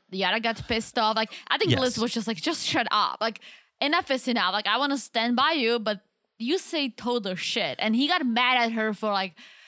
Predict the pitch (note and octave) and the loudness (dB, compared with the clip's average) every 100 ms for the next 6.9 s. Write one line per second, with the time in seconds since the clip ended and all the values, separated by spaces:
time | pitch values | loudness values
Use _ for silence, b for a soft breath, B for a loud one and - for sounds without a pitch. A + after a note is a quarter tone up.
0 | B - A#3+ B3 A#3+ A3+ A3+ B3 A3 A#3 | B -2 2 4 2 2 -2 -2 -4 -2
1 | A3 G3 F#3+ G#3+ G#3 G3+ G3+ F#3+ G3 G3 | -2 -2 -2 0 0 0 -2 -2 -2 0
2 | G3+ G3 G3 G#3 A3 A#3 A3 A3 A3+ A3 | 0 0 0 0 2 2 0 0 0 0
3 | G#3 A3+ A3 G#3+ G#3+ F#3 - - A#3 G#3+ | 0 0 0 0 0 -2 -4 -2 -2 -2
4 | A3 A3 G#3+ A3 G#3+ G#3 G#3 G3+ A3 A3+ | -2 -2 -2 -2 0 2 2 2 0 0
5 | A3 G#3+ G#3+ G#3 G3+ G#3+ F#3+ A3 A#3 A3 | 0 2 0 0 0 -2 -2 0 2 2
6 | G#3 F#3+ E3+ C#3+ - G#2 F#2 D#2+ | 0 0 2 0 0 2 2 0